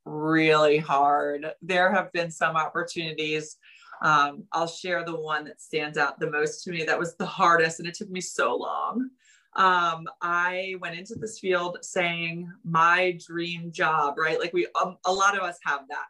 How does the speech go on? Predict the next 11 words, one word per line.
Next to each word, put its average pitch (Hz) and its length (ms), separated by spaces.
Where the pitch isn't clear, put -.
right? 165 240
Like, - 140
"My 170 240
dream 202 260
job 190 320
after 190 340
I 180 160
get 190 240
my 185 120
R 180 180
D 180 340